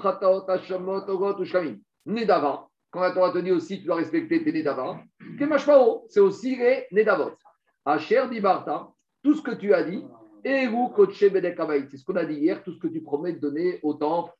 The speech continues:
les echim, les damim, les haramim, et cetera. Beficha, c'est quoi Beficha avec ta bouche ? Zot tzedaka, c'est la mitzvah de la tzedaka. On verra pourquoi on dit que Beficha, zot tzedaka. En tout cas, qu'est-ce qu'on voit ?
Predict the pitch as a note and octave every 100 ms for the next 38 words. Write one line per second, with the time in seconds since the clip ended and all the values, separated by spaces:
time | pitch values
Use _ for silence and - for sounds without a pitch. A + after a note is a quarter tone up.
0 | _ _ C#3+ E3+ E3+ D#3+ - - F3+ F3
1 | E3 D#3+ D#3+ D#3+ D3+ D3+ F#3+ F#3 D#3 -
2 | _ - G3 G3 F#3 E3+ E3+ C#3+ E3 G3
3 | F#3 D3+ D#3 D3+ A#2+ G#2+ B2+ C3+ G3 -
4 | C#3+ B2+ E3+ _ _ _ _ _ - D3+
5 | F3 E3+ - D3+ D#3+ E3 C#3+ C#3 C3+ B2
6 | D3+ A3 - _ - C3 B2 A#3+ D#3+ B2+
7 | E3+ - B2 - _ _ _ - A#3+ A3
8 | F#3+ F#3 F3+ D3+ E3+ G3 E3+ D3+ - C3
9 | E3 G#3 - _ - E3+ F3+ G3 G3+ F3
10 | - F#3+ F3+ E3 F#3+ E3 D#3 D3+ D3 E3
11 | F#3+ C#3+ E3 C3 B2+ G#2 - D#3 G#3+ E3
12 | - G3 F3 C#3 -